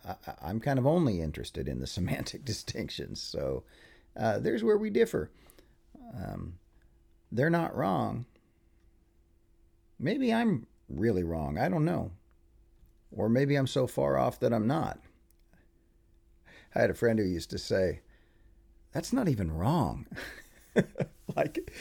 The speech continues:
like, you're not even in the conversation. Like, that, that's not an answer at all.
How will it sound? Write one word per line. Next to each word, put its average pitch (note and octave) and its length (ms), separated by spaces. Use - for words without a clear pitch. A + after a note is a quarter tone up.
like, B2+ 240
you're E3 100
not D#3 140
even C#3+ 180
in B2 120
the A2 60
conversation. B2 840
Like, F#2 200
that, A2+ 220
that's A#2 180
not B2 160
an G2 120
answer C3+ 440
at G#2+ 120
all. C3+ 420